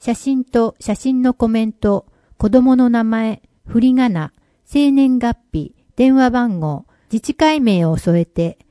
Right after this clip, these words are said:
共同推進課へ持参、またはメールでご応募ください。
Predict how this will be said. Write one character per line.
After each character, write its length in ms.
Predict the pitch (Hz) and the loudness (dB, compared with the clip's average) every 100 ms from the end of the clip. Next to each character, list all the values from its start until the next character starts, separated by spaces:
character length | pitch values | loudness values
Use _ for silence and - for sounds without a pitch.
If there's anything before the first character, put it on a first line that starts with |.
| _ _ | _ _
共 260 | 294 294 269 | 4 4 4
同 140 | 277 | 2
推 300 | 269 269 262 | 2 -2 -2
進 260 | - 240 233 | -2 -6 -4
課 180 | 220 | -2
へ 120 | 208 196 | -2 -2
持 140 | 190 | -6
参、 360 | - 208 196 - _ _ | -6 -6 -6 -10 _ _
ま 140 | 196 | -4
た 140 | 214 254 | -2 0
は 140 | 208 | 2
メ 240 | 175 240 262 | 2 2 2
ー 20 | |
ル 100 | 254 | 2
で 100 | 233 | 2
ご 240 | 233 247 | 4 4
応 60 | 233 | 4
募 120 | 165 | 0
く 100 | - | -6
だ 140 | 160 | -8
さ 220 | 165 165 | -8 -8
い。 100 | 151 | -10